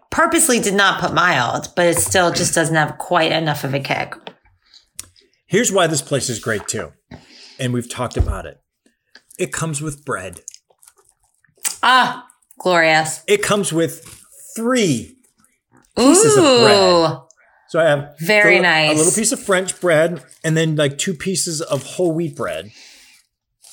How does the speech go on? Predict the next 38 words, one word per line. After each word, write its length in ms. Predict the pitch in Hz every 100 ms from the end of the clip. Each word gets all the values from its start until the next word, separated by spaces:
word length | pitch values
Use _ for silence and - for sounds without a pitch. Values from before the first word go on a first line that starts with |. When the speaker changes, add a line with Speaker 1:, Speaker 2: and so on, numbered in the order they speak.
| - _ - _
Speaker 2:
which 160 | - 117
is 60 | 180
Speaker 1:
I 60 |
love 240 | 196 214 269
Speaker 2:
great. 120 | 226
Speaker 1:
it. 60 | 175
That 160 | 175
looks 220 | 196 214 -
so 240 | 226 220
good. 100 | 220
Speaker 2:
I'm 440 | 226 240 170 143 143
gonna 140 | 147
take 240 | 139 143
one 160 | 139 135
more 140 | 165 175
bite. 400 | 139 127 147 - _ _ _
<clears throat> 280 | _ _ 165
I'm 400 | 170 139 85 - _ _ - - -
gonna 260 | 139 135 123
dunk. 380 | 147 151 147
I'm 60 | 143 160
gonna 100 | 135
do 140 | 143
the 60 | 160
dunk. 440 | 143 127 139 - - - - _ _ _ _ _ _ _ _ _ - _ _ - _
Now, 360 | 139 151 135 -
actually, 280 | 156 196 165
here's 160 | 190 175
a 40 |
question. 500 | 139 120 - 107 95 _ _ _ _ _ _ _ -
If 120 | -
you 80 | 226
have 100 | 165
bread 320 | 147 170 165
with 160 | 151 143
your 100 | 135
soup, 360 | - 127 95 - _ _ _ - _ _ _ -
Speaker 1:
Mm-hmm. 380 | 190 208 185